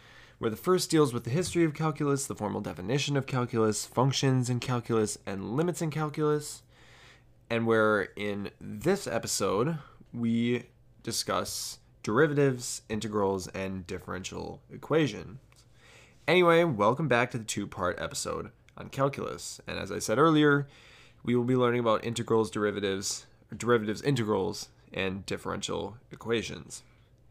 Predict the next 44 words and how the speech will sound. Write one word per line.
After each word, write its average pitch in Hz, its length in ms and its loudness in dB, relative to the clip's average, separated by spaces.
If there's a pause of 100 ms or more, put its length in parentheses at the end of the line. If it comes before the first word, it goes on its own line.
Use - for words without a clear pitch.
(480)
In 175 120 2
algebra, 190 460 6
we 156 160 2
all 170 300 4
likely 160 360 0
learned 135 400 4
how 120 160 -2
to 120 80 -4
find 104 400 0
the 95 40 -4
slope 92 380 -2
of 87 140 -4
a 90 40 -2
line. 85 600 -4 (300)
We 131 100 4
learned 156 320 6
that 139 80 -2
to 127 80 -8
find 190 340 0
the 135 60 0
slope 104 260 0
of 98 140 -6
a 98 40 -4
line, 92 420 -4 (200)
we 123 100 -2
needed 131 280 0
to 120 80 -6
find 120 240 2
the 113 40 -6
change 117 460 0
or 120 80 4
delta 104 600 0 (280)
in 110 520 -4
y, 107 540 2
so 113 240 -2
delta 104 340 0
y, 98 560 2
over 107 200 0
the 101 120 -2
change 104 360 -4
in 98 120 -6
x, - 340 -6 (120)
delta 90 500 -2
x. - 480 -8